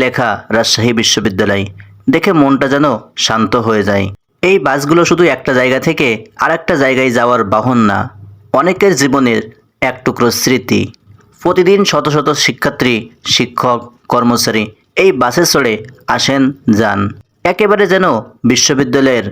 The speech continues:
হৃদয় স্পন্দন। ভোরে ঘুম ভাঙ্গা চোখে ক্লাস ধরতে ছুটে চলা, পরীক্ষার দিন বাস না পেলে অস্থির হয়ে যাওয়া, আর বন্ধুদের সঙ্গে দাঁড়িয়ে দাঁড়িয়ে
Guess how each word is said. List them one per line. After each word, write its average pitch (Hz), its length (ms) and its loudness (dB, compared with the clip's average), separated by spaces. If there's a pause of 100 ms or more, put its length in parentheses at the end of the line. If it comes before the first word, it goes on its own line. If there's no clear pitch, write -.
(240)
হৃদয় 117 360 2
স্পন্দন। 107 460 0 (460)
ভোরে 151 240 2 (120)
ঘুম 151 120 4 (100)
ভাঙ্গা 151 340 2
চোখে 143 280 0 (420)
ক্লাস 170 220 2 (120)
ধরতে 170 260 0 (140)
ছুটে 175 300 0
চলা, 107 220 0 (420)
পরীক্ষার 131 500 -2
দিন 143 100 2 (120)
বাস 120 160 0 (140)
না 127 160 0
পেলে 127 240 2 (460)
অস্থির 190 540 2
হয়ে 147 260 2
যাওয়া, 107 240 2 (500)
আর 123 140 0 (100)
বন্ধুদের 139 440 2
সঙ্গে 139 300 2
দাঁড়িয়ে 117 300 0
দাঁড়িয়ে 117 260 0